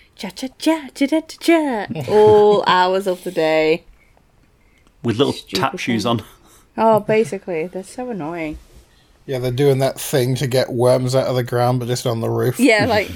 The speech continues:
Speaker 1: worms from the, from the shingle.
Speaker 3: Shingle worms
Speaker 1: I do
Speaker 3: are the
Speaker 1: love
Speaker 3: best
Speaker 1: watching
Speaker 3: worms.
Speaker 1: that, though, when you see, see birds <laughs> doing that, where they're like, "Cha cha cha,
Speaker 2: <laughs>
Speaker 1: dance the worms out."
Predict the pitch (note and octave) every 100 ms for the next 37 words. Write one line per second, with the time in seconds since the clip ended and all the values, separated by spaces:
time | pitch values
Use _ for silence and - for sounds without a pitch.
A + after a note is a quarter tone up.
0 | - A3+ D4 F#4+ B3 A3+ G#3+ F#3+ _ _
1 | - - C4 B3+ B3 C4 A#3 G#3 A#3+ B3
2 | C4 - C#4+ D4+ G#3+ F#3+ _ _ _ _
3 | _ _ _ _ _ _ - - - _
4 | - F#3 - F#3 G3+ - G#3+ - G3 _
5 | _ - - - - D3+ D3+ D3 C#3 A3+
6 | A#3+ A#3+ A3 G#3+ - G3+ G3 A3 F#3+ F3
7 | - D#3+ D3 F3+ - E3+ F#3 F3 F#3 -
8 | F3+ F#3 G3 F3+ F#3+ - - - G#3 F3
9 | E3+ - E3 E3+ E3+ - - - - B3+
10 | E4 - - G#4 E4 C4 A#3 - - _
11 | _ - F#3+ - - - - - C4 D#4+
12 | - A#3+ A#3 A3 G#3+ G#3+ G3 G3